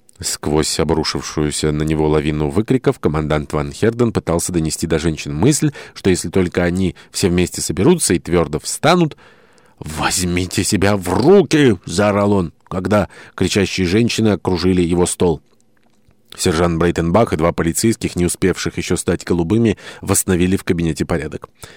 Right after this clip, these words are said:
В конце концов, основательно потрясённый командант пообещал женщинам, что постарается по возможности помочь им. «Можете быть уверены, что я из кожи вон вылезу, лишь бы ваши мужья возвратились к исполнению своих супружеских обязанностей»,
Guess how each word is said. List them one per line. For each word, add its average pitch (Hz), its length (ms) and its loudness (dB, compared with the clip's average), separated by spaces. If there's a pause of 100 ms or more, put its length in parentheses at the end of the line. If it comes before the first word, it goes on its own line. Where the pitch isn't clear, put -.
(300)
В - 60 -20
конце 87 320 0
концов, 87 400 2
основательно 90 580 0
потрясённый 82 540 -2
командант 85 560 -2
пообещал 135 720 0
женщинам, 131 520 2
что 110 140 -2
постарается 92 560 0
по 123 140 0
возможности 98 640 0
помочь 85 520 -2
им. - 140 -16 (720)
«Можете 110 640 4
быть 87 260 -2
уверены, 78 680 2
что - 180 -8
я 85 140 -2
из - 280 -2
кожи 117 360 4
вон 117 340 6
вылезу, 87 420 2
лишь 87 220 0
бы 85 220 0 (160)
ваши 87 340 0
мужья 80 440 -2
возвратились 95 540 0
к - 80 -12
исполнению 92 460 0
своих 87 300 -2
супружеских 82 640 -4
обязанностей», 85 640 0